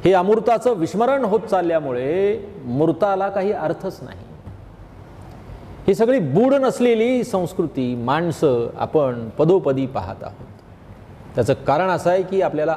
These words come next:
अमृताचा विसर पडलेला आहे. किंबहुना अमूर्त काय आहे याचीही जाणीव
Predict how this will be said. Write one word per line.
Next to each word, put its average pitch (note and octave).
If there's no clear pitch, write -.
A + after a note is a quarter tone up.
अमृताचा C#3
विसर A#2+
पडलेला G#2+
आहे. -
किंबहुना A3+
अमूर्त A3
काय B3+
आहे G3
याचीही A3+
जाणीव G#3